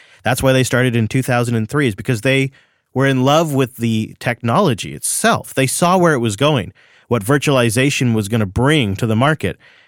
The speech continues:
And so they got in before A W S or anyone else. They started so long ago,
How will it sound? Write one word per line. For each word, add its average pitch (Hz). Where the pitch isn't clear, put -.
And 101
so 120
they 113
got 120
in 123
before 113
A 117
W 110
S 120
or 110
anyone 104
else. 123
They 110
started 139
so 165
long 180
ago, 131